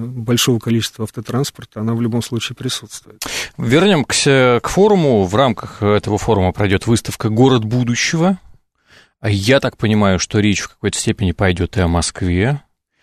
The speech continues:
Speaker 2: И, э, во-первых, что можно интересного будет посмотреть на этой выставке «Город будущего»? И интересно, конечно, всё это потом экстраполировать на Москву и по-, и посмотреть, какой же будет Москва,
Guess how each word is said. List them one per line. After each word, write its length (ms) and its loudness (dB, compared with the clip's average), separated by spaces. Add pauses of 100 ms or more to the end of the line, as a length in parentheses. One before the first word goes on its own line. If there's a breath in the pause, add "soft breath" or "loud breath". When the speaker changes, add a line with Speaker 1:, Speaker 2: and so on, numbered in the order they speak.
(280)
Speaker 2:
И, 680 2
э, 20 -
во-первых, 540 0
что 160 0
можно 280 0
интересного 440 0
будет 200 0
посмотреть 440 -2
на 60 0
этой 160 0
выставке 480 0
«Город 280 2
будущего»? 540 -2
И 460 -4
интересно, 420 0
конечно, 360 0
всё 180 -2
это 160 -2
потом 280 -2
экстраполировать 720 -2
на 200 2
Москву 400 0
и 60 2
по-, 200 -6
и 100 -4
посмотреть, 520 -2
какой 320 0
же 120 2
будет 280 -2
Москва, 520 -2